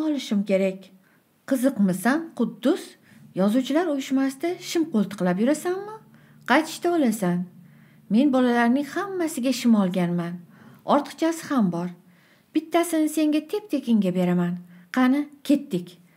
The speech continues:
dedi G'ofur aka uni yurishga qistab. "O'zimga ham bitta jun paypoq olishim kerak. Oyog'imdan sovuq o'tayapti." "Menga qara. Senga qancha paypoq kerak? Kecha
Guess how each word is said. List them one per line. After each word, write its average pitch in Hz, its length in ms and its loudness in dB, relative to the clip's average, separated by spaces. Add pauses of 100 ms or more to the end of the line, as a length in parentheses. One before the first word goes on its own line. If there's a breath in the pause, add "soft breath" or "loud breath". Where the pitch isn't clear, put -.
(320 soft breath)
dedi 196 260 0
G'ofur 220 340 -2
aka 240 180 0 (220)
uni 196 200 2
yurishga 208 420 -2
qistab. 185 340 -4 (880 soft breath)
"O'zimga 302 440 4
ham 294 200 2
bitta 277 180 -4 (100)
jun 285 200 2
paypoq 294 300 2 (100)
olishim 285 260 2 (100)
kerak. 196 280 0 (480 soft breath)
Oyog'imdan 240 560 6
sovuq 240 300 4
o'tayapti." 262 560 0 (880 soft breath)
"Menga 208 440 4
qara. 170 220 -8 (560 soft breath)
Senga 254 380 4
qancha 269 340 4
paypoq 247 320 2 (100)
kerak? 180 300 -2 (500 soft breath)
Kecha 262 220 4